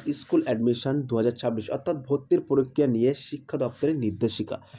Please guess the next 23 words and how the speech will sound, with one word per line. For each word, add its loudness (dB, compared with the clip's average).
তো 2
সেই 0
শিক্ষা -4
দপ্তরের 2
নির্দেশিকায় 0
কি -8
বলা 2
হয়েছে 0
সেটা -2
কিন্তু -2
আমি -2
তোমাদের 0
মাঝে -2
তুলে 4
ধরবো। 2
আজকের 2
এই 4
ভিডিওটি 4
কিন্তু 0
খুবই 2
গুরুত্বপূর্ণ 0
হতে -2
চলেছে, 2